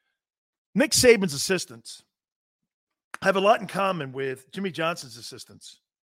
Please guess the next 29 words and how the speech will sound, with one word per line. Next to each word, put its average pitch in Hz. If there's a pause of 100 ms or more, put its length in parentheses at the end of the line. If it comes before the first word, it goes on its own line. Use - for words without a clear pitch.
(1080)
Name 262
me 262
one 269
Nick 254
Saban 214
assistant 156
coach 156 (520)
that's 170
gone 226
on 196
to 143
be 165
a 147
superstar 160
coach. 127
Let's -
think 214
about 135
that 127
for 131
a 123
minute. 107 (2000)
Hmm. 175 (1200)
Bo 196
Pelini, 202 (540)
kind 185
of. 143 (1800)
Bill 233
O'Brien. 175